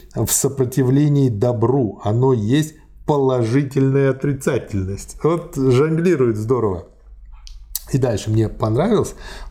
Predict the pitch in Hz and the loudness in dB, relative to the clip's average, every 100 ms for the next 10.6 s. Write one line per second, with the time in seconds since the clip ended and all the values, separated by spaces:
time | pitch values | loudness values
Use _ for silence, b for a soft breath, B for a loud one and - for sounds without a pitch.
0 | - 107 139 139 135 113 127 165 196 170 | -10 -2 0 2 2 0 0 2 2 2
1 | 127 135 139 131 123 135 127 131 - 131 | 2 0 0 -2 0 0 2 0 0 2
2 | 135 127 - - 123 131 123 139 143 131 | 2 0 -4 -6 -2 0 2 4 4 2
3 | 135 131 - 127 120 131 127 - 147 131 | 0 0 0 0 2 2 2 2 0 2
4 | 92 - - - - 214 208 - 95 82 | 0 -4 -14 -8 0 0 0 -2 0 -2
5 | - - B B B B B 113 143 190 | -6 -14 B B B B B 2 2 2
6 | 190 160 202 208 - 180 - 175 175 123 | 2 2 2 0 -4 -4 0 2 2 0
7 | 110 - 120 127 139 143 - - 160 160 | -2 0 0 2 0 -2 -10 -4 -4 -2
8 | - 147 143 - 113 120 - - 165 156 | -2 0 0 -2 0 0 0 -2 -2 -2
9 | - 175 175 123 104 104 101 101 - 160 | 0 -2 0 -2 0 2 2 0 -2 -2
10 | 120 147 156 101 78 101 | 2 2 2 0 -2 -8